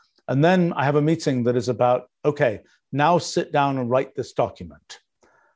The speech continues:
That transition is difficult for me. It takes me, I, I really, it's better if, oh, I come back and do that after dinner or something, because then I'll be in sort of a different state and I'll be much more, uh, ready to, you know, have the different kind of rhythm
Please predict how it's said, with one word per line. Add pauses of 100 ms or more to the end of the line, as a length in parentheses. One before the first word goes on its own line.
(360)
That
transition
is
difficult
for
me. (520)
It
takes
me,
I,
I
really, (200)
it's
better
if,
oh,
I
come
back
and
do
that (360)
after
dinner
or
something, (280)
because
then
I'll
be
in
sort
of
a
different
state (300)
and
I'll
be
much
more,
uh,
ready
to, (320)
you
know,
have
the
different
kind
of
rhythm